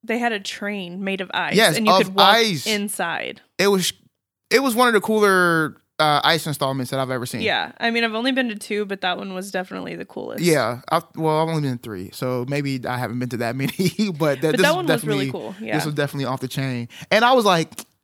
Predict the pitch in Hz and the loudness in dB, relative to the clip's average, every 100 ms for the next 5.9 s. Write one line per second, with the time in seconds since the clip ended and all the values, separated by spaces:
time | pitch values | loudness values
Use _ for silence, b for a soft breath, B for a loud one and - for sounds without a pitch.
0 | _ - 175 202 156 156 143 143 131 127 | _ -2 2 2 2 0 2 0 0 -4
1 | 135 123 127 120 104 107 127 _ _ - | -2 -2 -2 -2 -2 -4 -6 _ _ -2
2 | 269 202 247 233 392 165 - 214 202 151 | 2 6 6 4 2 2 2 2 4 4
3 | 143 196 170 120 - - - 175 185 156 | 4 4 2 0 -8 -8 -2 0 0 -2
4 | 143 147 113 139 139 131 135 139 127 131 | 0 0 0 -2 -2 -6 -2 0 0 -2
5 | 117 - 143 151 117 131 - 113 | -4 -4 -4 -2 -2 -2 -6 -10